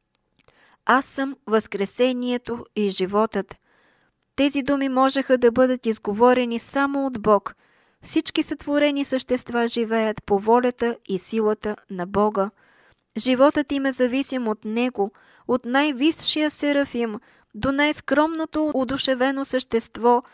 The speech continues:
Всички са поддържани от източника на живота. Само този, който е едно с Бога, можеше да каже: Имам власт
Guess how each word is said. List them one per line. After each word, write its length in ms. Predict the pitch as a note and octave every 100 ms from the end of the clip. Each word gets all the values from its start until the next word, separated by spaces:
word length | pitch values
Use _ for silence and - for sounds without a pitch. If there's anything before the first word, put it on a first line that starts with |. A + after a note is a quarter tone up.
| _ _ _
Всички 460 | - - D#4+ - D#4
са 160 | D#4+
поддържани 840 | - D4+ A#3+ C#4 C#4 C4+ B3+ B3+ -
от 220 | A3 G#3+ -
източника 680 | C4 C#4 - C4 A#3+ B3 B3
на 160 | A3 G3
живота. 580 | G3 F#3+ G#3+ A3+ F#3+ G3+ _ _ _ _ _
Само 360 | - - A3+ B3+
този, 500 | C4 C#4+ C#4+ A3 G3 - - -
който 400 | C4+ C#4+ B3+ B3+
е 120 | A3+
едно 360 | G#3 G#3 B3+
с 120 | C#4+ B3+
Бога, 420 | B3 A3+ G3+ G3+ _ _ _
можеше 540 | A3+ B3+ C#4 B3 - G3+
да 140 | G#3
каже: 480 | G3+ A3+ A3+ G3+ G#3 _ _ _ _ _ _
Имам 340 | C#4+ D4+ D4+
власт 500 | C#4 G#3 C#4 D#4+ -